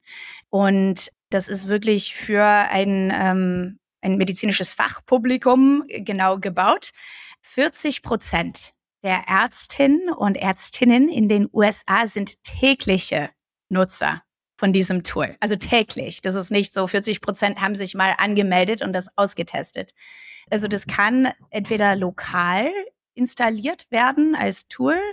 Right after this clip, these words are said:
Freunde von mir in den Harvard-Uni-Krankenhäusern benutzen das direkt über das Krankenhaus, weil die dann als, also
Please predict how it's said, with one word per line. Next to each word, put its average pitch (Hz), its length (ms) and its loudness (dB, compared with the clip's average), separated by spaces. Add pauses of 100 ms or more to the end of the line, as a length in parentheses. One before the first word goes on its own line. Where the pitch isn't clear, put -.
(140)
Freunde 220 380 0
von 220 260 -2
mir 214 400 2 (460)
in 196 720 0
den 190 340 -2
Harvard-Uni-Krankenhäusern 214 1800 0 (340)
benutzen 214 460 -4
das 214 240 0
direkt 220 380 -6
über 196 220 0
das 196 200 -10
Krankenhaus, 277 960 0
weil 190 400 -2
die 202 200 -8
dann 190 580 -2 (180)
als, 190 360 -6
also 185 280 -6